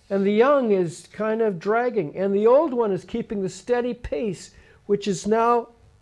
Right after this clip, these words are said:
a pace that is faster than the younger. And he's pulling the younger along.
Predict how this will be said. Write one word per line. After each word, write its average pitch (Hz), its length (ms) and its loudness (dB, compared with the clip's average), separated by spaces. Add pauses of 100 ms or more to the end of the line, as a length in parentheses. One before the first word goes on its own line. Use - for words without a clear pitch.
(260)
a 196 100 2
pace 233 520 -2
that 208 180 -4
is 190 140 -6
faster 220 640 -4
than 185 180 -2
the 190 80 0
younger. 202 480 -2 (960)
And 196 160 0
he's 226 180 0
pulling 294 440 2
the 240 100 -2
younger 247 380 2
along. 233 600 4